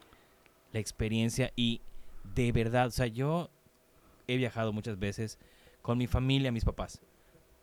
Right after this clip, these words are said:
Viajé en alguna ocasión antes con mi es-, mi esposa y ya tuvimos la suerte de llevar a mi hija. Entonces, es comp-, es el mismo lugar,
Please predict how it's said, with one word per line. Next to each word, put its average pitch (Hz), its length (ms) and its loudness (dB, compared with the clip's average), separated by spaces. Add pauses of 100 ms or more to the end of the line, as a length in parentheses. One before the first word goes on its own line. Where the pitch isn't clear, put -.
(100)
Viajé 117 480 0
en 131 100 4
alguna 117 300 4
ocasión 104 580 0 (160)
antes 104 760 -2 (140)
con 92 220 0
mi 92 100 0
es-, - 140 -6 (200)
mi 98 520 2
esposa 180 380 0 (720)
y 104 180 -2
ya 110 280 0
tuvimos 104 300 -2
la 101 80 -2
suerte 95 300 -4
de 98 60 -4
llevar 90 180 -4
a 92 40 -6
mi 127 160 -4
hija. 107 220 -10 (120)
Entonces, 117 640 -2
es 143 300 -8 (500)
comp-, 117 340 -12
es 208 140 4
el 214 120 6
mismo 240 280 4
lugar, 135 380 6